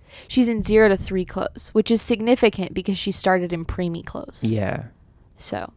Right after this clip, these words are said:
Speaker 2: And she's two months. She's almost out of the range of zero to three
Speaker 1: Yeah.
Speaker 2: months, and she's just now
Speaker 1: <laughs>
Speaker 2: entering
Speaker 1: That's
Speaker 2: those
Speaker 1: why I say
Speaker 2: clothes.
Speaker 1: she's not really big.
Speaker 2: Yeah.
Speaker 1: So.
Speaker 2: But yeah, so we're gonna kinda jump right into it. Um, we talked last week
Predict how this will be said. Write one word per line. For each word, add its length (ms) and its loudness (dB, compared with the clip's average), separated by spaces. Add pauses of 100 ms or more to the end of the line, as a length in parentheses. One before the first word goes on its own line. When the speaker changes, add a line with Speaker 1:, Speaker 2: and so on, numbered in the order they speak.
(120)
Speaker 2:
And 140 -2
she's 160 -8
two 160 2
months. 400 2
She's 200 -4
almost 460 2
out 200 2
of 160 0
the 120 4
range 480 2
of 100 -2
zero 380 -8
to 100 -10
three 320 -8
Speaker 1:
Yeah. 120 6
Speaker 2:
months, 220 -2
and 100 -2
she's 280 -2
just 360 0
now 160 2
Speaker 1:
<laughs> 120 -6
Speaker 2:
entering 320 -6
Speaker 1:
That's 140 0
Speaker 2:
those 80 8
Speaker 1:
why 60 12
I 20 12
say 140 8
Speaker 2:
clothes. 100 6
Speaker 1:
she's 140 0
not 120 4
really 220 4
big. 320 -4
Speaker 2:
Yeah. 300 6 (280)
Speaker 1:
So. 440 -4 (800)
Speaker 2:
But 100 4
yeah, 220 8
so 400 6
we're 220 0
gonna 320 4 (100)
kinda 160 2
jump 240 2
right 120 2
into 300 0
it. 180 0 (120)
Um, 460 2 (300)
we 200 2
talked 440 0
last 400 4
week 220 -2